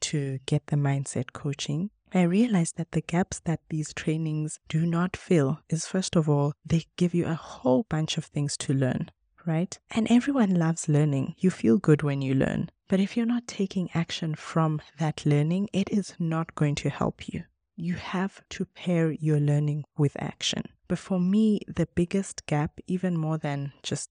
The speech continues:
teaching a whole bunch of learning without any experiential on-the-job training to see if you're applying that learning, is not focusing on the identity of the person doing the work,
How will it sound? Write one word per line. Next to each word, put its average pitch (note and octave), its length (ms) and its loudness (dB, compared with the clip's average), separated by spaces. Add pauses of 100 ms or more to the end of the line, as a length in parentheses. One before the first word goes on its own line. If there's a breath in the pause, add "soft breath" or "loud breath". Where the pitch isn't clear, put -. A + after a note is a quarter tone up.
teaching D3+ 460 -4
a D3 160 -2
whole D#3 340 -2
bunch C#3+ 300 -4
of C#3 140 -6
learning D3 340 -2
without C#3 480 -4
any C#3 260 -6
experiential C#3 1200 -4
on-the-job C#3 600 -4 (220)
training D#3 480 0
to - 140 -10
see D3+ 200 -4
if - 160 -6
you're C3 220 0
applying A#3 540 2
that D3+ 200 -2
learning, C#3 420 2 (140)
is D#3+ 280 -2 (100)
not E3+ 320 0
focusing D3+ 720 -2
on C#3+ 200 2
the - 180 -2
identity D3 960 0
of C#3+ 160 -2
the C3+ 120 -4
person C#3 380 -4
doing A#2+ 260 -2
the B2 100 -4
work, - 400 -12